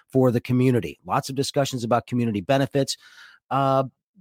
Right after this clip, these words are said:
how do you convince people, a-, and maybe you don't, I mean, but like the Amazon deal, for instance, is, is something that has got people upset. And that's just one example. There's been many of them.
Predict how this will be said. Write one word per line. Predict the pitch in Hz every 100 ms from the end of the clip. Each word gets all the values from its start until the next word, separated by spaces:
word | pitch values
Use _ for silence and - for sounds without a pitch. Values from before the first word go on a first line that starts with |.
| _ _ _ _ _ -
how | - 220 294
do | 208 196
you | 175 170
convince | 147 127 143 147
people, | - 131 120 135 -
a-, | 120 131
and | 110
maybe | 123 175
you | 165
don't, | 151 151 160 -
I | 101
mean, | 113 110
but | 107 135
like | 139 139
the | 170
Amazon | 190 190 123 104
deal, | 95 95
for | 82 104
instance, | 85 - 80 -
is, | 98 87
is | 110 -
something | 127 98 107
that | 101 98 _ _ _
has | 113
got | 113 95
people | 117 110 98
upset. | 82 - 87
And | 107
that's | 127 -
just | 143
one | 117 143
example. | 123 98 139 143 87
There's | 98
been | 101 104 110
many | 139 113
of | 90 82
them. | 87